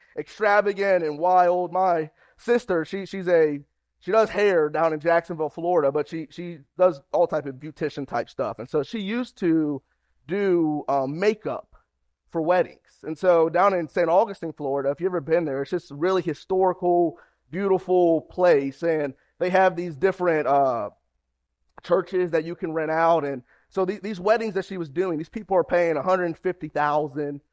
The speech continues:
two hundred thousand dollars for these weddings. I mean, extravagant, just abundant weddings. But the truth is that most weddings today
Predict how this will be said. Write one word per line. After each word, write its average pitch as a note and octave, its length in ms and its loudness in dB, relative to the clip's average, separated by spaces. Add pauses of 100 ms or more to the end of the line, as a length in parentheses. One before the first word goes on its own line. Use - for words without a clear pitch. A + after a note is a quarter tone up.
(200)
two G#3+ 140 -10
hundred G#3 200 -2
thousand F3+ 360 2
dollars D3+ 560 0
for E3 100 -4
these C#3+ 160 -4
weddings. - 800 -6 (260)
I E3+ 60 -8
mean, F3+ 160 -2
extravagant, E3 880 -2
just D#3 220 -10
abundant G3 680 0 (540)
weddings. E3 440 0
But F#3 180 0
the E3+ 300 2 (220)
truth C4+ 340 -4
is E3+ 340 2
that E3+ 160 -2
most A#3 420 0
weddings G3+ 640 -4
today C3+ 840 -2